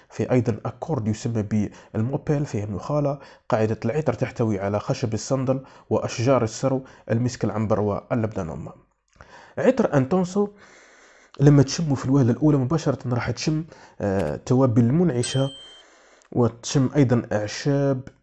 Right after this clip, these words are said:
ممكن تأتي من نقطة أشجار السرو مع التبن.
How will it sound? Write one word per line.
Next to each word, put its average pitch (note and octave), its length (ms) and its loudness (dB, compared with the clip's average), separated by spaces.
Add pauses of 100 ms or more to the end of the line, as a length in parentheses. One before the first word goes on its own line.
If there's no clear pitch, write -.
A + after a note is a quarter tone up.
(220)
ممكن A2+ 520 0
تأتي - 280 -4
من G#2+ 280 -2
نقطة A2 420 -2
أشجار A2 260 0
السرو C3+ 360 0
مع G2 340 -2
التبن. C#3+ 400 -2